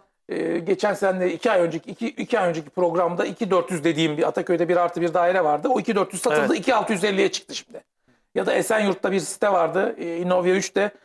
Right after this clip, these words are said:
Speaker 1: Orada yedi yüz elli bin liraydı. O daireler satıldı, şimdi sekiz yüz elli oldu.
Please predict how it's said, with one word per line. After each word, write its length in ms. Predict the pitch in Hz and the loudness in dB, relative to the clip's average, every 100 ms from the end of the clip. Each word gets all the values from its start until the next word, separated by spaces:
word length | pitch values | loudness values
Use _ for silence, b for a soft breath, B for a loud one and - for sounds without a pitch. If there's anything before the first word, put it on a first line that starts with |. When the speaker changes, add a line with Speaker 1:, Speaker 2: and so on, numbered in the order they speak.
| b b | b b
Speaker 1:
Orada 260 | 202 202 208 | 0 2 2
yedi 220 | 185 185 | 0 0
yüz 140 | 190 | 2
elli 280 | 196 196 220 | 2 2 2
bin 160 | 196 190 | 2 2
liraydı. 480 | 170 156 156 - - | 4 2 2 0 0
O 120 | 196 | 0
daireler 400 | 214 196 202 202 | 2 2 2 2
satıldı, 380 | 208 208 214 208 | 2 -2 0 0
şimdi 160 | 214 196 | 0 0
sekiz 260 | 196 208 | 0 0
yüz 80 | 175 | 2
elli 200 | 190 190 | 2 4
oldu. 340 | 190 143 107 | 2 0 -4